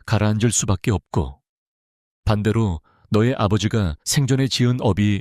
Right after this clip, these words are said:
가볍고 밝다면 천하에 어떤 사람이 저주를 퍼붓는다고 해도 너희 아버지는 천신의 세계로 승천할 수밖에 없는데 난들 어떻게 하겠느냐?" 부처님의 말씀에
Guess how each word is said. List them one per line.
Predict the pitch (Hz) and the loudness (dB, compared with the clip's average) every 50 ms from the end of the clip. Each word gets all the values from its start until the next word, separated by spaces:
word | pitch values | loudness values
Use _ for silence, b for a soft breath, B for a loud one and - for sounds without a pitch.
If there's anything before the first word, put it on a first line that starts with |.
| - | -4
가볍고 | - - 117 104 120 - - - - 110 | -4 -2 0 0 0 -2 -2 -4 -4 -2
밝다면 | - - 104 92 - 110 95 85 80 78 71 69 62 - _ _ _ _ _ _ | 0 0 -2 -2 0 -2 0 0 -2 -2 -4 -6 -10 -16 _ _ _ _ _ _
천하에 | - - 135 120 101 92 95 98 95 - b b b | -4 -2 0 0 2 2 0 0 -2 -4 b b b
어떤 | - 107 - - 127 120 | 0 0 2 2 0 0
사람이 | 110 - 123 110 104 90 87 82 73 71 - _ _ | 0 0 0 0 0 0 0 -2 -2 -4 -6 _ _
저주를 | - - 120 104 101 113 113 123 117 | -2 0 0 2 2 2 0 0 0
퍼붓는다고 | - - 123 131 135 123 117 113 101 107 98 104 95 | 0 -2 -2 0 0 0 0 0 0 0 0 0 0
해도 | 92 101 - 98 76 65 64 - _ _ _ _ _ _ _ _ _ - | 0 0 -2 -2 -4 -4 -6 -12 _ _ _ _ _ _ _ _ _ 0
너희 | 107 104 107 117 | 0 2 2 2
아버지는 | 123 104 92 104 92 101 95 92 95 92 78 65 - _ _ _ _ _ - | 0 0 0 0 0 0 0 0 -2 -2 -4 -8 -12 _ _ _ _ _ -4
천신의 | - 147 143 127 - 143 127 127 | 0 0 0 2 2 0 0 0
세계로 | 120 - 131 104 104 95 95 95 95 87 b b b | 0 -2 -2 -2 0 0 0 0 0 -2 b b b
승천할 | b - - 143 123 - 139 131 127 | b -2 -2 -2 -2 0 0 0 0
수밖에 | 120 - - 110 107 - - 139 | 0 0 -2 -2 -2 -2 -2 -2
없는데 | 98 85 95 95 90 87 82 85 69 64 - _ _ _ _ _ _ _ _ _ _ _ _ | -2 0 -2 -2 -2 -2 -2 -2 -4 -4 -10 _ _ _ _ _ _ _ _ _ _ _ _
난들 | - 101 95 98 92 110 110 120 - | 0 0 0 2 2 0 0 0 0
어떻게 | - 101 - - 131 - 139 | 0 0 0 0 0 0 0
하겠느냐?" | 117 98 85 107 87 85 82 78 76 69 64 - - _ _ _ _ _ _ _ _ _ _ _ _ _ _ _ _ _ _ _ - | 0 2 2 0 0 0 0 0 -2 -2 -4 -8 -14 _ _ _ _ _ _ _ _ _ _ _ _ _ _ _ _ _ _ _ -2
부처님의 | 127 123 - 139 131 123 123 131 127 | -2 0 2 2 0 2 2 0 2
말씀에 | 104 90 87 - - - 87 80 78 76 | 2 0 0 0 0 -2 0 0 -2 -2